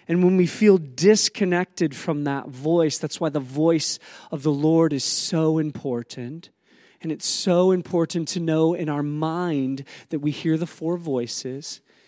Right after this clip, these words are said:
You hear yourself, you hear the enemy, you hear God, and you hear others. It's really important to know that. Because then you really can take every thought captive to the obedience of Christ.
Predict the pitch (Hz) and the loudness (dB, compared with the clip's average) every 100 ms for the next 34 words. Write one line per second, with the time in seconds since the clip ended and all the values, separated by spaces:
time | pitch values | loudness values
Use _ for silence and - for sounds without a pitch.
0 | _ - 156 135 131 - 143 143 143 - | _ -10 -8 -6 -8 -6 -6 -6 -8 -14
1 | - _ _ 131 - 151 127 - 139 139 | -20 _ _ -16 -6 -6 -6 -8 -8 -6
2 | 139 139 135 _ _ 113 135 120 120 127 | -6 -6 -10 _ _ -14 -10 -12 -10 -8
3 | 127 131 131 120 _ _ 127 123 - 120 | -8 -8 -10 -12 _ _ -10 -10 -10 -12
4 | - 127 113 95 - - - _ _ - | -10 -12 -10 -12 -12 -16 -16 _ _ -16
5 | 143 160 190 202 190 139 120 107 151 151 | -12 -8 -2 0 0 0 -6 -6 -6 -6
6 | 110 95 135 127 165 143 92 - _ _ | -8 -12 -10 -6 -4 -4 -6 -14 _ _
7 | _ _ _ _ _ _ _ _ _ _ | _ _ _ _ _ _ _ _ _ _
8 | _ _ _ _ 156 - 160 151 185 175 | _ _ _ _ -6 -4 -2 0 0 2
9 | 160 180 175 160 - 190 185 170 151 - | 2 4 2 0 -4 -4 -2 -2 -6 -10
10 | - 196 190 165 - - - - - 156 | -12 -6 -2 -2 -4 -14 -20 -20 -6 -6
11 | 147 156 156 151 139 - - - 190 160 | -4 -6 -4 -4 -6 -14 -18 -6 -4 -2
12 | 127 127 - - - _ - 131 175 180 | -2 -4 -10 -16 -18 _ -18 -10 -8 -8
13 | - 139 120 - 135 131 123 131 151 151 | -8 -8 -6 -8 -6 -4 -4 -4 -6 -6
14 | 131 - 117 - 151 147 117 - - - | -8 -10 -14 -12 -4 -4 -4 -8 -16 -16